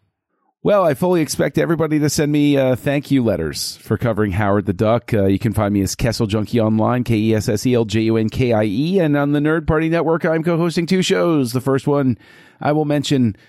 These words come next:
is called House Lights, where we look at the work of film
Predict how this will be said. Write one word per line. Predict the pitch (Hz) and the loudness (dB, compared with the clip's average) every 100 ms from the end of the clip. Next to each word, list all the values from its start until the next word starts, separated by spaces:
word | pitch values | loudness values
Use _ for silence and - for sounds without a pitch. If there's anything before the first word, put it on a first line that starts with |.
| _ | _
is | 131 135 - | -2 -2 0
called | 139 131 | 0 2
House | 123 123 - | 2 0 0
Lights, | 117 113 | 0 0
where | 123 | 0
we | 117 123 | 2 2
look | 117 113 | 2 0
at | 113 | -2
the | |
work | 113 113 - | 0 -2 -2
of | - 113 98 - | 0 0 -2 -6
film | - 120 117 | 0 2 2